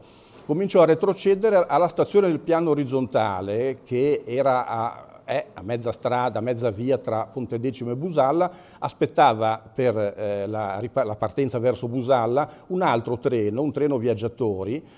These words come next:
eh, carico di, di, di, di, di, soprattutto di villeggianti, persone che magari appunto lavoravano a Genova e venivano poi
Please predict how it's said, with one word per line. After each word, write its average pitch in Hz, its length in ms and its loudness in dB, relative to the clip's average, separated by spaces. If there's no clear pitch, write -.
eh, 120 560 2
carico 147 440 2
di, 117 180 -2
di, 107 160 -4
di, 104 160 -6
di, 98 160 -8
di, 95 140 -8
soprattutto 123 520 -2
di 123 120 -2
villeggianti, 117 800 -2
persone 117 600 -4
che 107 260 -2
magari 104 360 -4
appunto 107 280 -8
lavoravano 117 480 0
a 120 40 0
Genova 117 640 0
e 117 100 -6
venivano 107 500 -6
poi 110 420 -2